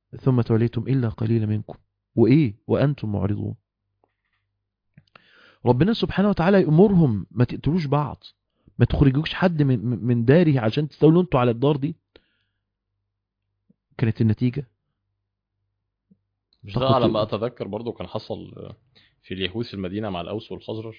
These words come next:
Speaker 2: كان قبيلة
Speaker 1: صحيح
Speaker 2: متحالفة مع
Speaker 1: طبعًا.
Speaker 2: الأوس والتانية مع الخزرج، وكانوا يتحاربوا ويقتلوا ويأسروا، وبعد كده يروحوا ي-، يفادوا الناس اللي كانت في ال-،
Speaker 1: آه،
Speaker 2: في
Speaker 1: عشان
Speaker 2: ال-،
Speaker 1: كده
Speaker 2: مع
Speaker 1: ربنا قال: "آه،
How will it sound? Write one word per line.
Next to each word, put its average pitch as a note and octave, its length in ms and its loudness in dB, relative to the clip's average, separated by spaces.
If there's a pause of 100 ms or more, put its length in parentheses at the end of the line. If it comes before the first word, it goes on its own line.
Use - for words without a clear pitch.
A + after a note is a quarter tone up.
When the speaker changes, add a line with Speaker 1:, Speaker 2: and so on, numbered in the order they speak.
(200)
Speaker 2:
كان G2+ 100 -14
قبيلة G2+ 580 -6
Speaker 1:
صحيح - 280 -20
Speaker 2:
متحالفة A#2+ 460 -4
مع G2 120 -2
Speaker 1:
طبعًا. D#3 80 -2 (100)
Speaker 2:
الأوس F#2+ 160 -6
والتانية G2+ 320 -10
مع F2+ 120 -8
الخزرج، A2+ 360 -10 (400)
وكانوا A#2+ 420 -2
يتحاربوا C3+ 560 -2
ويقتلوا C3+ 540 0
ويأسروا، C3+ 500 0
وبعد A#2 240 0
كده C3+ 200 0
يروحوا C#3 260 2
ي-، A2+ 480 0
يفادوا D3+ 300 2
الناس C#3+ 240 2
اللي B2+ 120 -2
كانت C#3 220 0
في - 80 -8
ال-، G#2+ 580 -6 (300)
Speaker 1:
آه، G#2+ 300 -2
Speaker 2:
في G#2 60 0
Speaker 1:
عشان G2+ 120 0
Speaker 2:
ال-، G2 60 -4
Speaker 1:
كده A#2+ 160 0
Speaker 2:
مع A2 100 0
Speaker 1:
ربنا B2 280 -2
قال: A#2 300 -2
"آه، C2+ 880 -8